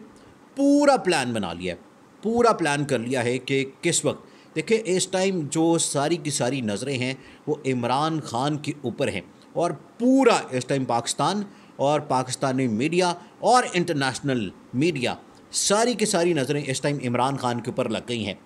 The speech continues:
और इन्होंने इमरान खान को पॉपुलर कर दिया और ज़्यादा। नेशनली तो किया था, अब इंटरनेशनली भी कर दिया है।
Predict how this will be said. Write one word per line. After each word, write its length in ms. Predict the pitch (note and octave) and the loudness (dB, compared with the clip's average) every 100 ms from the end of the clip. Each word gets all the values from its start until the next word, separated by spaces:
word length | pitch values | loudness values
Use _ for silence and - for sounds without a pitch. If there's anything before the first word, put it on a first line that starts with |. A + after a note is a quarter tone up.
| - - - | -20 -20 -4
और 140 | D#3+ F#3+ | -2 0
इन्होंने 380 | D#3+ F#3 G#3 G3 | 0 0 2 2
इमरान 360 | E3 A2+ A2+ | 2 0 -2
खान 220 | A2+ A2 | -4 -4
को 100 | A2 | -4
पॉपुलर 420 | A2+ C3 E3 F#3 F3 | -2 -2 0 0 2
कर 180 | E3 | 0
दिया 200 | D3 D3+ | 0 -2
और 200 | C#3+ C#3 | 0 0
ज़्यादा। 320 | D3 B2+ A2+ - - - - - | 0 -2 -2 -8 -16 -20 -20 -6
नेशनली 460 | B2+ D3 D3 F3 F3+ | -4 -2 0 2 2
तो 120 | F#3+ | 0
किया 260 | D3 G3+ F3+ | 0 0 2
था, 60 | |
अब 280 | C3 - D3 | 0 -4 -6
इंटरनेशनली 720 | E3 D3 C3 B2 B2 D#3 D#3 | -4 -2 -2 -2 -4 -2 -2
भी 80 | D3 | -2
कर 180 | C3 G#2 | -2 -2
दिया 200 | B2 | -2
है। 120 | A2 | -4